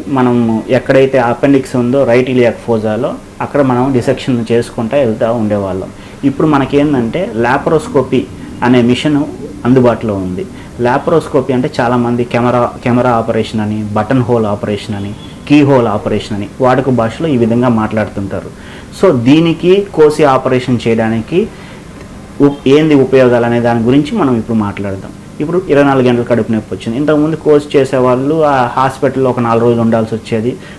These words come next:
కొన్ని కొన్నిసార్లు కోసిన దగ్గర, కుట్లేసిన దగ్గర చీము పట్టడం జరిగేది.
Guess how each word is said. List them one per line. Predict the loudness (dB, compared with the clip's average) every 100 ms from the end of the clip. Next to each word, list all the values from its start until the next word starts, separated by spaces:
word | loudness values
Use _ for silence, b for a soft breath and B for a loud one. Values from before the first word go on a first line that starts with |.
| B
కొన్ని | 0 2
కొన్నిసార్లు | 2 2 2 2 4 4 2 2
కోసిన | 2 4 2 2
దగ్గర, | 2 0 -2
కుట్లేసిన | -2 -4 0 0 0
దగ్గర | -2 -2
చీము | -4 0 2 2
పట్టడం | 0 0 0
జరిగేది. | 0 0 2 0 -2